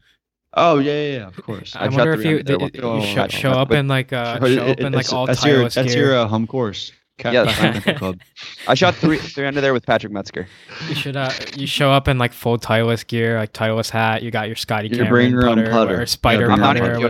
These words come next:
Speaker 3: joking.
Speaker 2: whatever.
Speaker 3: One summer we went, I went there with this kid, Patrick Metzger, so many times. When I, I'm pretty sure when I shot three under, he shot one under. Like, we, we got so good at that, at that course.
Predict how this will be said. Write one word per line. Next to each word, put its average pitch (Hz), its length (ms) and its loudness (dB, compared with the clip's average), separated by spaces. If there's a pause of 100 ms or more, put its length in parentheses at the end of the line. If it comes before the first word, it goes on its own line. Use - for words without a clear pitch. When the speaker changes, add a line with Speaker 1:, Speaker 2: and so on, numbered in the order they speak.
Speaker 3:
joking. 117 100 -4
Speaker 2:
whatever. 123 180 -6 (440)
Speaker 3:
One 127 200 -2
summer 131 380 -2
we 117 140 -2
went, 104 260 -4 (180)
I 104 80 2
went 104 220 0
there 107 160 4
with 101 80 0
this 95 160 -4
kid, 98 320 0
Patrick 95 240 -2
Metzger, 95 260 -4
so - 260 0
many 101 180 2
times. 101 360 0 (460)
When 113 180 0
I, 113 180 2
I'm 117 120 0
pretty 143 180 2
sure 147 220 2
when 117 120 2
I 107 120 2
shot 117 240 0
three 110 120 -2
under, 104 200 0
he 104 160 -4
shot 90 240 0
one 90 160 -6
under. 73 360 -10
Like, 92 140 -2
we, 107 140 0 (180)
we 110 140 2
got 104 140 4
so - 320 2
good 95 180 -4
at 76 80 -12
that, 85 160 -4 (100)
at 95 120 -6
that 90 180 -2
course. 92 360 -6